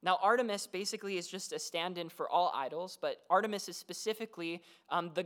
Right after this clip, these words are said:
the false god, the goddess of the biggest temple in Ephesus. And everyone cared about worshiping her and worshiping multiple other idols. But these people, these idol manufacturers,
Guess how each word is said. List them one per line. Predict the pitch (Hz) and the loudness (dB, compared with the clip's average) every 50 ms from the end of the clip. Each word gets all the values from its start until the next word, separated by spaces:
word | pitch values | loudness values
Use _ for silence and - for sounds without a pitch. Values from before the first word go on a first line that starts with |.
| 151 135 - | -2 -8 -2
the | - 165 160 | 2 2 2
false | - - - 180 180 202 190 - | 2 2 4 4 4 4 4 2
god, | - 170 170 170 175 160 | 2 4 6 6 6 4
the | 165 | 0
goddess | 151 151 165 170 170 165 156 147 165 - - - - - | 0 4 6 6 6 6 4 2 -2 -4 -6 -8 -4 -4
of | 156 160 - | -4 -4 -2
the | 160 160 | -6 -2
biggest | 156 202 208 190 220 - - - | 2 2 2 4 2 0 0 -2
temple | - 190 175 - 175 170 | -2 -2 -2 -2 -2 -2
in | 170 160 | -2 -2
Ephesus. | 156 151 - 151 - - - - - - - - _ - - - _ _ | -2 -4 -4 -8 -10 -12 -14 -16 -16 -16 -16 -16 _ -20 -20 -20 _ _
And | - 175 170 - _ | -8 -8 -8 -2 _
everyone | 214 247 269 240 220 233 247 226 214 196 196 196 190 190 180 | 4 4 4 4 2 0 -2 0 0 2 2 2 2 0 -2
cared | - - - 214 190 151 131 127 127 160 185 - _ _ _ _ | -6 -8 -4 -2 -2 -2 -2 -2 -4 -8 -10 -16 _ _ _ _
about | - 151 180 131 - 175 | 0 4 4 4 4 4
worshiping | 196 202 - 233 185 214 190 185 | 0 0 -2 -4 -6 -6 -6 -2
her | 185 180 180 | -2 0 0
and | - - 170 160 | 0 -2 -6 -4
worshiping | 156 180 170 - 170 175 165 151 151 | -4 -4 -6 -6 -6 -8 -8 -6 -2
multiple | 165 180 208 202 - 180 190 170 - | 0 0 0 -2 -4 -6 -4 -2 -2
other | 160 156 147 - - | -2 -2 -2 -2 -2
idols. | 160 139 - 107 - - - - - - _ _ _ _ _ _ _ _ _ _ | -2 -2 -2 -6 -12 -16 -16 -18 -20 -20 _ _ _ _ _ _ _ _ _ _
But | - 202 196 202 | -2 -2 -2 -2
these | 233 254 302 - | -4 -4 -4 -4
people, | - - 247 240 196 170 170 175 | -6 -8 -10 -10 -8 -6 -6 -4
these | 180 190 170 - - - | -4 -4 -6 -4 0 2
idol | 170 190 208 220 214 | 2 2 2 0 0
manufacturers, | 208 190 196 196 196 180 - - 180 180 190 190 - - 151 131 127 151 175 - - | 0 -2 -2 -4 -4 -6 -2 0 0 0 2 0 -4 -6 -6 -6 -6 -6 -6 -8 -12